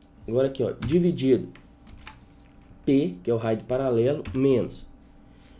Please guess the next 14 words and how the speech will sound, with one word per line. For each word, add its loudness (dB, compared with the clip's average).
primeira 2
excentricidade -4
ao -2
quadra-, -4
segunda -2
excentricidade -6
ao -4
quadrado, -4
tá? -6
Esse -2
parênteses -2
aqui -4
não -2
precisa, -6